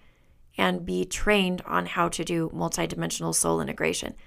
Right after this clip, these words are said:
I've been talking about this for a really long time, and Spirit keeps nudging me, nudging me, nudging me,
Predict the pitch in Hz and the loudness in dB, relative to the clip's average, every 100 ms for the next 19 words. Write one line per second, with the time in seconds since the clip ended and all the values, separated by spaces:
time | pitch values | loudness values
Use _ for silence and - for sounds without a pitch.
0 | - - - 196 196 190 214 196 185 175 | -20 -14 -4 -2 2 2 4 2 2 2
1 | - 185 175 175 180 185 185 - 180 190 | 0 2 2 2 2 2 -2 0 2 2
2 | - 180 - 175 175 - 170 - 170 170 | 0 -2 -2 2 0 0 -6 -4 -2 -2
3 | 165 180 175 175 170 170 180 170 170 165 | 0 -2 -2 -2 -2 -2 -2 -2 -2 -2
4 | 165 165 196 220 240 | -4 -2 -2 0 -2